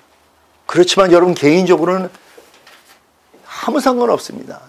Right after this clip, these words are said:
"나는 주님 백 퍼센트 사랑합니다."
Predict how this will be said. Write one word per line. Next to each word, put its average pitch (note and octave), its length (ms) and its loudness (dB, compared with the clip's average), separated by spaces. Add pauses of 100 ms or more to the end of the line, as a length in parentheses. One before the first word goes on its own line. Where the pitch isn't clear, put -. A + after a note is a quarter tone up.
(280)
"나는 D3+ 340 -2
주님 D3 600 -4 (200)
백 - 240 -6
퍼센트 G#3 440 -6
사랑합니다." - 640 -16